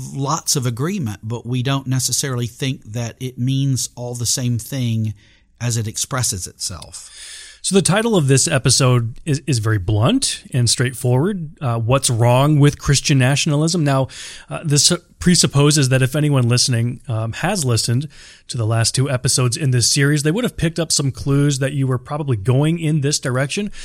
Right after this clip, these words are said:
Speaker 2: But I want to hear you elaborate on and address the seriousness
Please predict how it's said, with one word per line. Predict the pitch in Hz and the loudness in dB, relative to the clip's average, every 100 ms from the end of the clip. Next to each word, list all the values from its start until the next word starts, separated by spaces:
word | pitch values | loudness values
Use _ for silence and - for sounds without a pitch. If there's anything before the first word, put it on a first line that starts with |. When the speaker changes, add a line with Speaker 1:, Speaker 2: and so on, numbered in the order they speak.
| - - - | -16 -18 -8
Speaker 2:
But | 156 | -2
I | 160 | 0
want | 147 247 262 | 0 -2 -2
to | 196 | -2
hear | 175 165 | -2 0
you | 151 156 | 0 0
elaborate | 120 123 135 135 127 123 120 | 0 0 0 0 0 0 0
on | 117 120 | 0 0
and | 131 123 123 | 0 0 0
address | 139 98 131 127 - | -2 0 0 0 0
the | 123 | 0
seriousness | - - 196 233 156 120 - 113 110 | 0 0 0 0 2 2 2 2 0